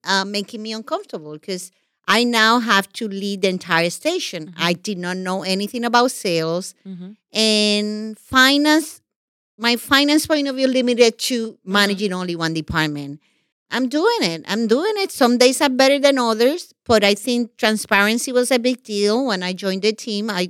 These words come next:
Speaker 1: told specifically the finance and the sales department, like,
Speaker 2: Mm-hmm.
Speaker 1: "Help me out. I don't know what I'm doing,
Speaker 2: Uh-huh.
Speaker 1: uh, but I'm here to learn, and I'm here to lead you, and I'm here to support you." And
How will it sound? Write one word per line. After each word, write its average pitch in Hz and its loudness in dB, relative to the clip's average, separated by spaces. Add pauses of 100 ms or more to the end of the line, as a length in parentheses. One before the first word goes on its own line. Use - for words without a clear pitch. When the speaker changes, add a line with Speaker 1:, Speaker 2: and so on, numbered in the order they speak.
(120)
Speaker 1:
told 196 0
specifically 208 -4
the 202 0
finance 196 -4
and 202 -6
the 196 -2
sales 180 -2
department, 208 -2 (340)
like, 190 2 (520)
Speaker 2:
Mm-hmm. 185 -14
Speaker 1:
"Help 214 2
me 269 0
out. 214 2
I 196 2
don't 202 -2
know 190 -10
what 180 -4
I'm 185 -8
doing, 202 -6
Speaker 2:
Uh-huh. 185 -6 (180)
Speaker 1:
uh, 170 0 (100)
but 233 4
I'm 208 2
here 214 2
to 254 -6
learn, 202 -4
and 190 -8
I'm 180 -2
here 202 -2 (160)
to 262 -6
lead 208 -8
you, 190 -4
and 180 -6
I'm 175 -4
here 175 -8
to 180 -18
support 208 -16
you." 156 -16 (400)
And 208 0